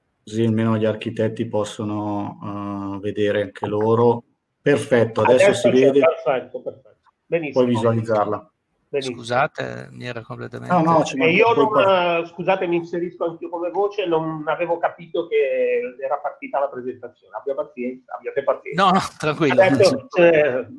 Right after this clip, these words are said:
Speaker 2: perfetto.
Speaker 1: Ci mancherebbe.
Speaker 2: Benissimo.
Speaker 3: Ok, eh, adesso vedete l-, eh, la presentazione proiettata?
Speaker 2: Sì, perfetto.
Speaker 3: Benissimo, scusatemi,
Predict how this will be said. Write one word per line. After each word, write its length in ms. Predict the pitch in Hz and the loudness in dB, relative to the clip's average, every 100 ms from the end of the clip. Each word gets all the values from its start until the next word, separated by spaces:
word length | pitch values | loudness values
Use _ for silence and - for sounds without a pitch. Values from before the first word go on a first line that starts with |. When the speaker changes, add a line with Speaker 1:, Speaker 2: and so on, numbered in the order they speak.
| - _ | -20 _
Speaker 2:
perfetto. 240 | 147 - | -4 -2
Speaker 1:
Ci 60 | 143 | 0
mancherebbe. 640 | 143 143 135 131 113 113 113 | 2 2 2 0 0 -2 -4
Speaker 2:
Benissimo. 380 | - 143 127 _ _ _ | -2 -2 -4 _ _ _
Speaker 3:
Ok, 320 | 143 139 110 _ _ _ _ | -4 -4 -8 _ _ _ _
eh, 180 | 135 143 | 0 2
adesso 360 | 147 185 - | 4 2 0
vedete 560 | 165 160 180 185 185 175 | 0 2 2 2 0 0
l-, 220 | 147 143 | -2 -10
eh, 160 | 170 135 | -6 -2
la 160 | 131 | -2
presentazione 640 | 127 147 147 139 143 160 143 | -2 -6 -4 -4 -6 -6 -6
proiettata? 800 | 147 143 139 160 131 - 151 165 _ | -4 -6 0 0 0 -2 -4 -6 _
Speaker 2:
Sì, 380 | _ 190 170 - | _ 2 2 0
perfetto. 640 | 160 147 - 98 _ - _ _ _ _ _ _ _ | -4 -4 -6 -12 _ -20 _ _ _ _ _ _ _
Speaker 3:
Benissimo, 480 | - 120 95 - 117 | -8 -8 -8 -16 -16
scusatemi, 680 | - 156 139 - 135 120 | -8 0 0 -2 -10 -10